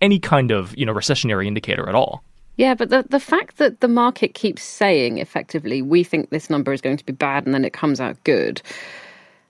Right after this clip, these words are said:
Speaker 2: that is the whole problem with markets now, right? So we've had a huge rally in the S and P five hundred so far this year. Stocks are just, like, motoring higher, and people are miserable about it. Everyone hates this rally. You know,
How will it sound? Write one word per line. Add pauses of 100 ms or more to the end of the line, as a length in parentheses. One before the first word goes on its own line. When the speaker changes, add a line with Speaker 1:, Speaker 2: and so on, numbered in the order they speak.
(460)
Speaker 2:
that
is
the
whole
problem
with
markets
now,
right?
So
we've
had
a
huge
rally
in
the
S
and
P
five
hundred
so
far
this
year.
Stocks
are
just,
like,
motoring
higher, (600)
and
people
are
miserable
about
it. (120)
Everyone
hates
this
rally.
You
know,